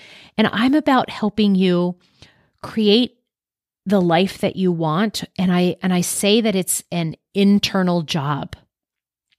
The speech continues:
So we have to get out and wanna get out what's going on internally. And to strengthen my spirituality, confession and penance is one way that I can,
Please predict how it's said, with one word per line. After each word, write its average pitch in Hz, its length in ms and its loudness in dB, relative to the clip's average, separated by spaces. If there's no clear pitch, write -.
So - 180 -4
we 214 140 2
have 226 240 0
to 269 100 -6
get 202 220 0
out 170 280 2
and 170 140 0
wanna 175 180 0
get 170 200 -2
out 165 180 2
what's 165 180 -6
going 165 280 0
on 156 200 -2
internally. 196 720 -2
And 175 280 2
to 214 100 -4
strengthen 220 420 0
my 196 200 2
spirituality, 170 1000 0
confession 208 580 0
and 185 180 -2
penance 202 460 -2
is 165 180 -4
one 180 280 0
way 175 220 2
that 170 240 -2
I 165 160 0
can, 165 480 -4